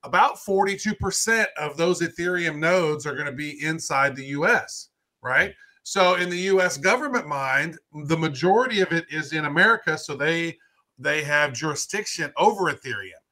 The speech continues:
So, I mean, that's one thing that makes me kinda go, "Hmm, I can see some of the benefits, but I can also see, like, man, it could maybe not be really good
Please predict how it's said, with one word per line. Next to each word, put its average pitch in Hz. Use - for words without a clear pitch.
So, 143
I 135
mean, 139
that's 202
one 175
thing 156
that 139
makes 139
me 127
kinda 131
go, 123
"Hmm, 160
I 147
can 156
see 240
some 175
of 165
the 156
benefits, 185
but 135
I 131
can 135
also 165
see, 139
like, 117
man, 156
it 143
could 120
maybe 143
not 156
be 165
really 160
good 156